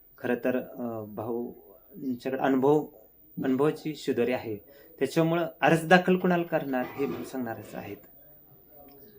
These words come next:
त्यामुळं अर्ज दाखल आणि चिठ्ठीचा सभापती हा पुढची एक आहे, पण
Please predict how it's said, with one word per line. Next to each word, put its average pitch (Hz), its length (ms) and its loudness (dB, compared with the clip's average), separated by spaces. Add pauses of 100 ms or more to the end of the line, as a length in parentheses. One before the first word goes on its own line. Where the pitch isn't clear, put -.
(380)
त्यामुळं 135 420 4 (400)
अर्ज 131 220 0
दाखल 135 340 0
आणि 151 220 4
चिठ्ठीचा 156 680 0
सभापती 127 580 -4
हा 135 220 -6
पुढची - 460 -10
एक 104 140 -8
आहे, 101 160 -12
पण 180 220 0